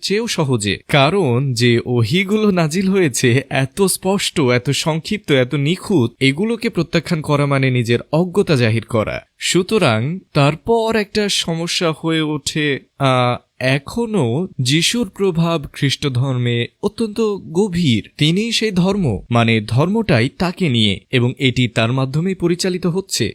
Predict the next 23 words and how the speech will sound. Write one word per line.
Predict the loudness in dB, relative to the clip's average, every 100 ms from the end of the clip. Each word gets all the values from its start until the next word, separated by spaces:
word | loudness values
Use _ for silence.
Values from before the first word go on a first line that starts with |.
| 0
তো | 2 4 2
একজন | 0 0 0 0
খ্রিস্টান | 0 0 2 0
হিসেবে | 0 0 0 2 2 2
আপনি | 0 0 0
ভাবছেন, | 2 2 0 0 0 0 -2
"আমি | -2 -2 -6
কিভাবে | -6 -4 -2 -2
যিশু | -2 -2 -2
ছেড়ে | -2 0 0
অন্য | -2 -4
কিছু | -6 -6
করতে | -4 -4 0
পারি? | 2 2 0 -2
সেটা | 0 0
তো | 0 -2 -2
হতেই | -4 -2 -2
পারে | 0 2
না।" | 2 0
তা | -2
করতে | -2 -2 0 0
পারবেন | 2 2 0
না। | -2 -4